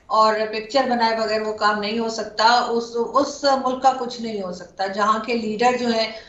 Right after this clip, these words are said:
उनको मालूम ही नहीं है कि आम public के यहाँ जब light जाती है और तो वो बगैर light के कैसे रहते हैं, बारह घंटे वो कैसे गुजारते हैं, और, अ, public, अ, जो उनकी, अ, transport है उसमें वो कैसे सफर करते हैं।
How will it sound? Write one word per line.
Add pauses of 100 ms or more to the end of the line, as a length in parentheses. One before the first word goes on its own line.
(140)
उनको
मालूम
ही
नहीं
है (100)
कि (180)
आम
public
के
यहाँ
जब
light
जाती
है
और
तो
वो
बगैर
light
के
कैसे
रहते
हैं,
बारह
घंटे
वो
कैसे
गुजारते
हैं, (320)
और,
अ,
public,
अ,
जो
उनकी,
अ,
transport
है
उसमें
वो
कैसे
सफर
करते
हैं।